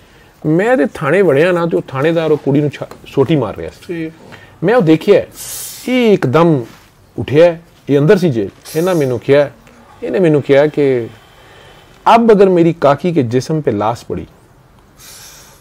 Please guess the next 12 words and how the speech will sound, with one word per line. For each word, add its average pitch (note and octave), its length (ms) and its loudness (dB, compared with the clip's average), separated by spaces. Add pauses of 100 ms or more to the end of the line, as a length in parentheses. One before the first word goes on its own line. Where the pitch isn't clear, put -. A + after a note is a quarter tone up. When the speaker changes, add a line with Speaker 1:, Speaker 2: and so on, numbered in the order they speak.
(420)
Speaker 1:
एएसपी D#3 320 2
को B2 80 -2
कह G2+ 80 -8
रहे D2+ 100 -12
हैं, C#2 120 -16 (1700)
"तीन A#3+ 320 2
या B3 120 0
दो D#3+ 340 6
तेरे G3+ 260 6
घर B2+ 220 0
में G3 300 2
है, G3+ 120 -8